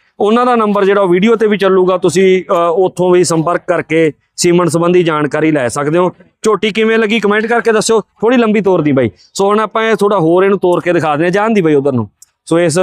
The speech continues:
ਝੋਟੀ ਦਾ ਜਿਹੜਾ ਉਹ ਮਾਨ ਸਨਮਾਨ ਡਾਕਟਰ ਸਾਹਿਬ ਨੇ ਕੀਤਾ ਹੈ। ਉਹ ਦੇਖੋ ਤੁਸੀਂ ਝੋਟੀ ਦੀ ਬਣਤਰ ਦੋਸਤੋ, ਬੈਕ ਸਾਈਡ ਤੋਂ ਇਹਦੇ ਪੁੜਿਆਂ ਦੀ ਚੌੜਾਈ ਦੇਖ ਸਕਦੇ ਹੋ।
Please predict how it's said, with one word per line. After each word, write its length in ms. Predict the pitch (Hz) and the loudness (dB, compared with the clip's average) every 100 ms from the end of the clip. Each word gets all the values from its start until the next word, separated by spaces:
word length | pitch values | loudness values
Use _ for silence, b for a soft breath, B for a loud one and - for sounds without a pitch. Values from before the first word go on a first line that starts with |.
| 180 | 0
ਝੋਟੀ 360 | 185 175 151 147 | 0 -2 0 0
ਦਾ 360 | 156 151 156 147 | 2 0 0 0
ਜਿਹੜਾ 160 | 151 | 0
ਉਹ 80 | 151 | 0
ਮਾਨ 280 | 147 143 139 | -2 -2 -2
ਸਨਮਾਨ 460 | 135 139 135 135 139 - _ - - - | -2 -2 -2 -2 -6 -8 _ -20 -14 -12
ਡਾਕਟਰ 160 | 127 | -10
ਸਾਹਿਬ 320 | - 147 147 | -6 -4 -2
ਨੇ 100 | 147 | -2
ਕੀਤਾ 320 | 135 131 - 156 | -2 -4 -4 -6
ਹੈ। 60 | - _ _ _ _ _ _ _ _ _ _ _ _ _ _ _ _ _ _ _ _ 139 | -6 _ _ _ _ _ _ _ _ _ _ _ _ _ _ _ _ _ _ _ _ -4
ਉਹ 260 | 135 139 | 0 0
ਦੇਖੋ 340 | 139 143 - 165 | 0 -2 -2 0
ਤੁਸੀਂ 280 | 160 151 165 | 0 0 0
ਝੋਟੀ 280 | 170 143 | 0 0
ਦੀ 80 | 139 | -2
ਬਣਤਰ 360 | 143 131 131 143 | 0 -2 -2 -2
ਦੋਸਤੋ, 340 | 143 139 151 | -2 0 -2
ਬੈਕ 260 | 135 127 123 | -2 -4 -4
ਸਾਈਡ 260 | 139 135 | -2 -2
ਤੋਂ 140 | 123 143 | 0 -2
ਇਹਦੇ 120 | 139 | -2
ਪੁੜਿਆਂ 320 | 131 139 135 | -2 -2 0
ਦੀ 100 | 131 | 0
ਚੌੜਾਈ 380 | 123 131 123 135 | 0 -2 0 0
ਦੇਖ 200 | 139 135 | 0 0
ਸਕਦੇ 340 | 151 135 131 | -2 -2 0
ਹੋ। 180 | 139 135 | 0 -2